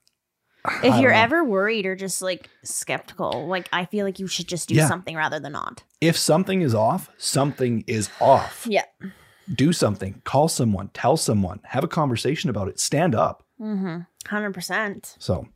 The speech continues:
Speaker 2: much of the escalation began, uh, to often involve other kids as, in the house, uh, taking part in Sylvia's beatings. Uh, eventually, it wasn't just the household taking part,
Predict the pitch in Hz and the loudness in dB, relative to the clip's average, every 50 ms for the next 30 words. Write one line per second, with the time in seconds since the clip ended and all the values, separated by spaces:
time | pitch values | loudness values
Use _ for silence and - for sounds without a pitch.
0 | _ _ _ _ _ _ _ _ _ _ _ _ - - - 123 143 180 190 - | _ _ _ _ _ _ _ _ _ _ _ _ -20 -4 2 6 6 6 6 4
1 | 180 - 151 131 120 - - 127 107 107 110 - - 113 104 110 117 139 131 117 | 2 2 4 4 2 0 0 -2 -2 -2 -2 -2 -2 -2 -2 -2 -2 0 0 0
2 | 113 113 113 110 98 - _ _ _ _ - 110 107 101 101 98 - - 143 131 | 0 0 -2 -4 -6 -8 _ _ _ _ -4 -2 0 0 -2 -2 0 -2 0 2
3 | 113 120 123 - - 131 123 113 110 107 104 104 98 - - 110 101 101 - - | 2 2 2 2 0 0 0 2 2 2 0 0 -2 -2 -4 -4 -4 -4 -6 -4
4 | - 120 110 110 - 101 95 - _ - - 110 107 98 - - 104 95 95 - | -2 -2 -2 -2 -4 -8 -10 -12 _ -6 -2 -2 -2 -2 2 2 2 2 2 -2
5 | - - - - - - - - _ - 101 101 98 - - 117 107 - 120 104 | -6 -8 -8 -12 -20 -20 -20 -16 _ -2 0 0 0 0 0 -2 0 0 -2 -4
6 | - - 113 104 95 87 - - - - - 101 95 - - 90 92 95 113 - | -2 0 0 0 0 0 -4 -10 -12 -8 -4 -4 -4 -2 -2 -4 -2 -2 -2 -4
7 | 90 95 - - 92 92 92 - 92 - - - _ - - - - - - _ | -4 -4 -6 -6 -6 -6 -8 -8 -10 -12 -12 -14 _ -20 -20 -20 -20 -20 -16 _
8 | - - - - 131 117 113 123 151 151 - 139 139 147 139 104 110 120 107 113 | -4 -4 0 2 0 2 2 2 0 0 0 -2 -2 -2 -2 0 0 0 0 0
9 | 110 98 - 104 - - - - - 143 180 208 - - - 110 101 95 98 - | -2 -2 -2 -4 -4 -4 -8 -4 0 2 2 2 0 0 0 0 0 0 0 -2
10 | 117 101 - 104 95 95 - 107 92 92 95 - | -4 -4 -2 -4 -8 -4 -2 -2 0 0 -2 -4